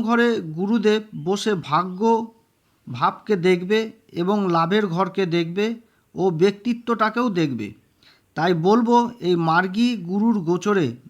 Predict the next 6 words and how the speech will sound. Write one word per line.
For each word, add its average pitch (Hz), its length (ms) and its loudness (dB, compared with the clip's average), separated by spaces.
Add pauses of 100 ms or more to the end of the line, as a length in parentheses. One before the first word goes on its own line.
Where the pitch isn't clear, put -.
ধনুরাশির 220 680 0
জাতক 160 400 -2
জাতিকারা 175 560 0 (420)
অত্যন্ত 254 720 -2
ভাগ্যবান 202 580 0
হবেন। 160 300 0